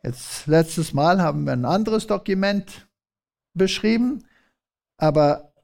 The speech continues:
was ist das jetzt hier mit diesem Dokument? Ruf zur Einheit am Reformationsjubiläum. Eine Erklärung der Erzbischöfe von Canterbury und York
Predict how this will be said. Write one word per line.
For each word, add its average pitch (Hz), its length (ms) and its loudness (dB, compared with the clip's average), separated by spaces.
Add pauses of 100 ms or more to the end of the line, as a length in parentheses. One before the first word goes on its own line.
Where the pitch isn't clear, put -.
was 143 400 -2
ist - 240 -6
das 202 360 -2
jetzt 170 200 -2
hier 147 180 -2
mit 139 220 -6
diesem 175 340 0
Dokument? 98 680 -6 (920)
Ruf 247 360 2
zur 240 200 0
Einheit 208 880 2 (360)
am 135 420 -2 (360)
Reformationsjubiläum. 175 1800 0 (560)
Eine 139 200 -2
Erklärung 196 680 2
der 147 240 -2
Erzbischöfe 220 920 0
von 131 300 -4
Canterbury 208 720 0
und 113 280 -6
York 233 540 2